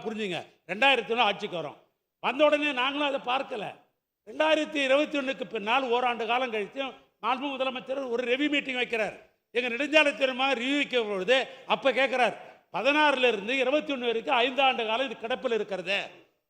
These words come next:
ஏன் இது கிடக்குதுன்னு கேட்கிற பொழுது யாரு ரிஸ்க் எடுக்க பயப்படுறாங்க அப்படின்னு சொன்ன உடனே தான் எண்ணி துணிக கருமம் முயற்சி திருவினை ஆக்கும்ன்ற ரெண்டு குரலை எங்கிட்ட சொல்லித்தான் எடுனாரு.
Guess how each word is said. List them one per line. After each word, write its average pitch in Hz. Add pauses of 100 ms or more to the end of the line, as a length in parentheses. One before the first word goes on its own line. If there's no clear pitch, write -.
(180)
ஏன் 294
இது 240
கிடக்குதுன்னு 233
கேட்கிற 208
பொழுது 214
யாரு 240
ரிஸ்க் 214
எடுக்க 226
பயப்படுறாங்க 180 (400)
அப்படின்னு 247
சொன்ன 202
உடனே 170
தான் 190 (500)
எண்ணி 240 (140)
துணிக 220
கருமம் 196 (600)
முயற்சி 254
திருவினை 240
ஆக்கும்ன்ற 214 (120)
ரெண்டு 226
குரலை 269
எங்கிட்ட 220 (100)
சொல்லித்தான் 214 (280)
எடுனாரு. 226